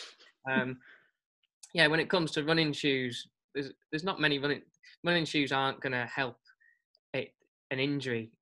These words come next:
as in directly. It's usually due to training load, maybe your running form and things like this, and, and your strength in relation to what your body can cope with in recovery.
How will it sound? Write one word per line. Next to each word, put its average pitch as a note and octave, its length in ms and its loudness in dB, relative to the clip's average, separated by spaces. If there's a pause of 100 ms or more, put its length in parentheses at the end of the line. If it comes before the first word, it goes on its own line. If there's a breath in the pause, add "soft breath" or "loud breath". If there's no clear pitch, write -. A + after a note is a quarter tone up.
(640)
as C3 160 -2
in A#2+ 140 -4
directly. A#2+ 560 0
It's - 220 -10
usually B2+ 320 -4
due B2 300 -12
to B2 120 -10
training C3 520 0
load, B2+ 420 0 (340 soft breath)
maybe B2+ 180 -4
your B2 120 -4
running B2+ 300 -4
form B2 640 -2
and B2 220 -8
things B2 200 -6
like B2 140 -4
this, D3 360 -4
and, B2 160 -8
and B2+ 140 -6
your A#2 80 -8
strength B2 460 -4
in B2 140 -4
relation B2 580 -6
to B2 220 -6 (400)
what A#2+ 180 -4
your C3+ 80 -6
body B2 200 -2
can B2 160 -10
cope D3 240 -2
with B2 200 -4
in B2 160 -4
recovery. C3+ 600 -4